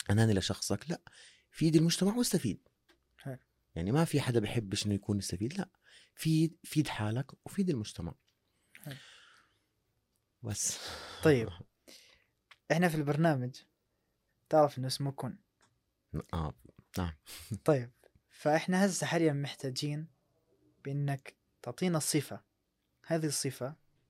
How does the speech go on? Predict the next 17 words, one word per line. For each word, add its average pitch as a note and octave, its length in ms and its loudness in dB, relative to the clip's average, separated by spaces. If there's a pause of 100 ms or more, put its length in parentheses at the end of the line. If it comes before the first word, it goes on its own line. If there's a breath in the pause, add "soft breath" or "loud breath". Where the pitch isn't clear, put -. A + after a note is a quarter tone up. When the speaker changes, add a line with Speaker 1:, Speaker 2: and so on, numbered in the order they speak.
Speaker 2:
تنصح C#3+ 320 0
فيها B2+ 320 -4
حدا، C#3 360 -4 (260)
أو C#3 80 -2
مثلًا C3 260 -4
تنصحني C3 440 -2
فيها، A#2+ 320 -12 (680 loud breath)
تقول D3+ 220 2
لي C3+ 140 -2
كن F#3+ 460 2 (1200)
إشي، - 200 -10 (440)
صفة. - 280 -6 (1000 loud breath)
فإيش E3 220 0
راح D#3 80 -2
تختار؟ - 420 -12 (1800)
Speaker 1:
كن F#2 640 -2 (880)
متميزًا. E2 880 0